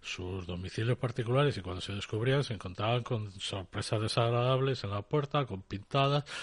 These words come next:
con fusilamientos simulados, etcétera. Y eso ocurría y sigue ocurriendo en Cataluña y nadie, eh, ¿verdad? Y nadie pone el grito en el cielo, entre otras cosas porque es que ni se condena. Yo creo que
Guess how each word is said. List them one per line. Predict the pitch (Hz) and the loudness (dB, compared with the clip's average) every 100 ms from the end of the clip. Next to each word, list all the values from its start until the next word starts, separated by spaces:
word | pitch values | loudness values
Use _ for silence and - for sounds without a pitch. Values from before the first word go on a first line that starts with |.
| - - | -10 -10
con | - | -8
fusilamientos | 90 95 - 95 95 104 110 135 113 - - - | -6 -6 -4 -4 -2 -2 0 0 0 -4 -12 -10
simulados, | - 101 104 110 139 131 | -6 -4 0 2 4 2
etcétera. | 101 - - - 87 - - - - | 0 -4 -8 -6 -6 -6 -10 -10 -4
Y | - | 2
eso | - 160 165 | 6 10 10
ocurría | 165 113 - 101 120 143 127 | 8 2 -4 -2 4 6 6
y | |
sigue | 92 110 | 4 2
ocurriendo | 117 123 131 131 135 | 2 2 2 0 0
en | 135 | 2
Cataluña | 135 131 131 143 165 - - - - | 2 6 6 6 4 2 -4 -10 -10
y | - | -6
nadie, | 95 117 135 143 127 98 | 2 4 6 8 6 4
eh, | 95 90 87 | 0 -4 -6
¿verdad? | 92 120 | -2 -2
Y | 123 | 0
nadie | 101 127 | 2 2
pone | 113 113 | 2 0
el | 110 | 0
grito | 101 101 98 | -2 -4 -4
en | 90 | -6
el | |
cielo, | 82 139 139 | -4 0 0
entre | 85 107 | -2 -4
otras | 127 | -4
cosas | - 147 | 0 -2
porque | - 104 113 | -2 -4 -4
es | - | 0
que | 143 | 0
ni | 131 | 0
se | - 95 | -2 -4
condena. | 90 92 104 90 | -6 -6 -6 -4
Yo | 95 | -4
creo | 123 139 127 | 0 0 2
que | 131 | 0